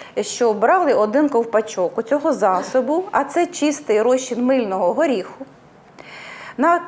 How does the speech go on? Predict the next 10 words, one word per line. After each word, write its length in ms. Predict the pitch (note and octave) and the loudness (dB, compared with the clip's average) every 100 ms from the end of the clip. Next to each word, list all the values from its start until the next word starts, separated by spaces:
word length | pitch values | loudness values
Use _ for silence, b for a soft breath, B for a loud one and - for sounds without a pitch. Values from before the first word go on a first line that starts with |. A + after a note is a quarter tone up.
| - | -2
літр 520 | A#3+ E4+ F#4+ B3+ G3+ - | 4 4 4 2 2 2
теплої 540 | E4 D#4+ A3+ A3 G#3 | 2 4 2 2 0
водички, 640 | A#3 F4+ G#3+ G#3+ - - F#4+ - - - | 0 0 0 -4 -8 -6 -6 -8 -20 -4
робили 460 | A#3 D4 F#4+ G#4 C#4 | 0 2 4 4 4
ванночку 580 | A#3 D#4+ C4 B3+ - G#3 | 4 4 2 -2 -6 0
для 200 | A#3 E4+ | 4 4
ніг 520 | D4+ C4 D4+ - - B B B - | 6 4 2 -4 -14 B B B -2
і 140 | C#4 | -2
проходив 680 | C#4+ A#3+ A#3 E4+ F#4 F#4+ C#4+ | 2 0 0 0 2 0 -2
грибок 640 | A#3 A3+ G3+ B3+ D#4 | -2 -2 2 2 2